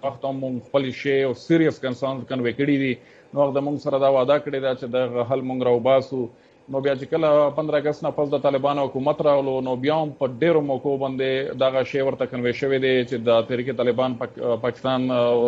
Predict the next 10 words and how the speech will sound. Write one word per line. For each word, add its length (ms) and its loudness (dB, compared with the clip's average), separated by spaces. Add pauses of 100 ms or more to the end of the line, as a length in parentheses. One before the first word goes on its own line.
(180)
خلاف 260 2
تاسو 280 0
یا 120 2
ایکشن 400 -4
والے 380 2 (540)
یا 200 4
دوی 200 -2
د 180 -2
دې 320 2
خپلې 260 -2